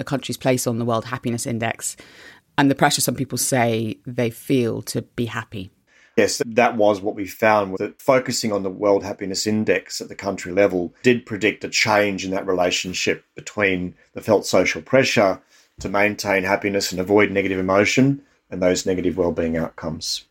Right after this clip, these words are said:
Speaker 2: So it was in happier countries that we found that a relationship more strongly. Yeah.
Speaker 1: And is there an example of the kind of countries we're talking about here?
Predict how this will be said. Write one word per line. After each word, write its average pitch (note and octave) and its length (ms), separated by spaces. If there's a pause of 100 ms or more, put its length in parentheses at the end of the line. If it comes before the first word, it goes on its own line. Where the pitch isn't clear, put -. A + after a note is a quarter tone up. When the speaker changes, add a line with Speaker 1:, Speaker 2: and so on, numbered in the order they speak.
Speaker 2:
So - 120
it - 20
was F2 100
in F#2+ 60
happier F#2+ 380
countries F#2 420
that F#2 80
we F#2 120
found F2 280
that E2+ 80
a E2+ 40
relationship E2+ 640
more E2+ 200
strongly. E2+ 500 (240)
Yeah. E2 220 (320)
Speaker 1:
And D#3 160 (120)
is E3+ 100
there F#3 120
an F#3 60
example E3 480
of C3+ 100
the C3+ 60
kind C#3+ 240
of A#2+ 80
countries A#2+ 720
we're B2+ 80
talking B2+ 300
about - 200
here? G2+ 160